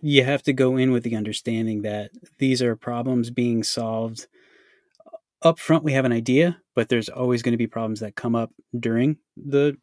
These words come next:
development and creation that need to be solved as well. And so, like you said, with that trust, um, a lot of times there might be some,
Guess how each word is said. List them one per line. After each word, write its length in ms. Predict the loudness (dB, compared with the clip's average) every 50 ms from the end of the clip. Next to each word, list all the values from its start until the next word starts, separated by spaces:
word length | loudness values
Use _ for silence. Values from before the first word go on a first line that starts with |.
| _ -4
development 440 | -4 -2 0 -2 -2 -2 -4 -8 -8
and 80 | -8
creation 420 | -6 -4 -2 -2 -2 -2 -2 -2 -2
that 100 | 0 0
need 120 | 0 0
to 60 | 0 -2
be 100 | -4 -6
solved 320 | -6 -6 -8 -8 -8 -10
as 140 | -10 -10 -8
well. 340 | -6 -4 -4 -4 -4 -8 -12 _ _
And 220 | -12 -10 -10 -8
so, 240 | -6 -6 -6 -4 -4
like 180 | -6 -8 -6 -4
you 140 | -4 -4
said, 200 | -4 -4 -8 -8
with 120 | -8 -10 -10
that 160 | -10 -12 -12
trust, 500 | -12 -10 -6 -6 -6 -4 -6 -8 -10 -14 _ _ -20 -20 -20 -20 -20 -20 _ _ _
um, 420 | -8 -8 -6 -6 -8 -8 -10 -12 -16 _ _ _ _ _ _ _ _ _ _ _ _ _ _ _ _ _ _
a 80 | -4 0
lot 240 | 2 2 2 2
of 80 | 2 0
times 500 | -2 -2 0 2 2 2 2 2 0 -2
there 140 | -2 0 0
might 200 | 0 0 -2 -2
be 140 | -2 -4 -4
some, 540 | -2 -2 -2 -2 -2 -2 -2 -4 -4 -6